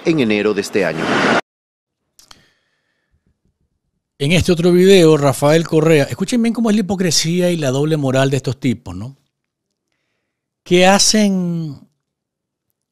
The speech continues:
Speaker 2: em, Díaz-Canel, eh, Maduro, López Obrador, em, Luis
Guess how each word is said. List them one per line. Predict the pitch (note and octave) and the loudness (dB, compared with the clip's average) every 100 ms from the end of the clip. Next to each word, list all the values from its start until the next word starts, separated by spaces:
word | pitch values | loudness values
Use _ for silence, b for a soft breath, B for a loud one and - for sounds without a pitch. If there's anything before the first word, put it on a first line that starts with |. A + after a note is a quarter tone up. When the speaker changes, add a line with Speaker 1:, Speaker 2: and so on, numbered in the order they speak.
| _ _ | _ _
Speaker 2:
em, | B2+ B2 A2+ G#2+ G2+ F#2+ F#2+ F#2 F#2+ _ _ _ _ _ _ _ _ _ _ _ _ _ | -2 -2 -2 -4 -8 -10 -16 -20 _ _ _ _ _ _ _ _ _ _ _ _ _ _
Díaz-Canel, | A2+ C3+ D3 A2 - B2 A2 A#2+ C3+ D3+ D#3+ D3+ C3 A2+ - _ _ _ _ _ _ _ _ _ _ _ _ _ _ _ | -2 4 4 4 -4 -6 -4 -4 -4 -4 -4 -6 -8 -12 -18 _ _ _ _ _ _ _ _ _ _ _ _ _ _ _
eh, | G#2+ G#2 G2 F#2 F2 | -6 -4 -4 -6 -10
Maduro, | F2+ G#2+ G#2 A2+ C3+ E3 E3+ C#3 A#2 G#2+ G2+ - _ _ _ _ _ _ _ _ _ _ _ _ _ | -2 0 2 0 2 2 2 0 -2 -4 -10 -16 _ _ _ _ _ _ _ _ _ _ _ _ _
López | D3 C#3+ C#3+ A#2 | 2 2 2 -2
Obrador, | A2 G#2+ F#2 F#2+ A2+ D3 D#3+ C#3+ B2 - _ _ _ _ _ _ _ _ _ A2+ | -4 -4 -8 -4 2 4 4 2 -6 -12 _ _ _ _ _ _ _ _ _ -14
em, | G#2 G2+ F#2 E2+ - _ _ _ _ _ _ _ _ _ _ _ _ _ - | -14 -14 -18 -20 -20 _ _ _ _ _ _ _ _ _ _ _ _ _ 0
Luis | B2+ | 2